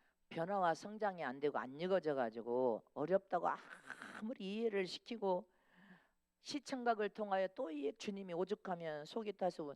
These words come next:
내가 몸부림치니까 시청각을 보여줘봐라. 여러분들은 자기 영혼을 정말 사랑하는 자가 되어야 됩니다. 믿으십니까? 그래서 하나님과 나 사이에도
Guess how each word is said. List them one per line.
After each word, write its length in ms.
내가 260
몸부림치니까 800
시청각을 600
보여줘봐라. 560
여러분들은 580
자기 320
영혼을 280
정말 420
사랑하는 520
자가 220
되어야 320
됩니다. 640
믿으십니까? 880
그래서 340
하나님과 520
나 220
사이에도 720